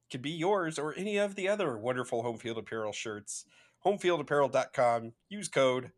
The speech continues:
Boiler Upload. Now that we've paid some bills, let's get to the business of the evening. As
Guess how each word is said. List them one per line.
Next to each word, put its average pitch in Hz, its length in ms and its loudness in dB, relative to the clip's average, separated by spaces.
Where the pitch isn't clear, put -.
Boiler 90 340 -8
Upload. 98 440 -4
Now 285 280 8
that 156 100 -4
we've 127 160 -8
paid 110 240 -6
some 95 180 -10
bills, 90 520 -10
let's 180 340 0
get 147 220 -2
to 127 80 -10
the 120 80 -6
business 104 360 -8
of 95 80 -12
the 95 160 -14
evening. 92 380 -12
As 120 460 -4